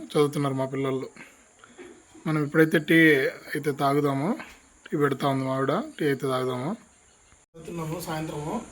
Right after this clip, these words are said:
అందులో మనకు కొంచెం పిల్లల్ని అయితే చదివించాను, చదువుకోమని చెప్పాను, చదువుకుంటున్నారు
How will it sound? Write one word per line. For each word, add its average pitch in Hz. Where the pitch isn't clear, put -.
అందులో 170
మనకు 160
కొంచెం 160
పిల్లల్ని 185
అయితే 165
చదివించాను, 170
చదువుకోమని 160
చెప్పాను, 143
చదువుకుంటున్నారు 151